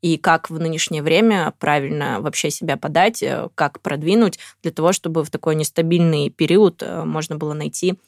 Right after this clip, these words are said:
э, себе, в том числе клиентов, и как-то вообще быть максимально устойчивым.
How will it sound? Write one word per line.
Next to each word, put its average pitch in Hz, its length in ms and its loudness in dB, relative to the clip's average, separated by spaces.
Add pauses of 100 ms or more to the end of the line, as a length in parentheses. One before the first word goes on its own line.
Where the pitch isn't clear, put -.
э, - 100 -14
себе, 156 440 -4
в - 100 -20
том 147 140 -6
числе 151 300 -6
клиентов, 160 720 -6
и 196 60 -8
как-то 160 340 -2
вообще 160 220 -4
быть 165 180 -4
максимально 170 400 -4
устойчивым. - 640 -8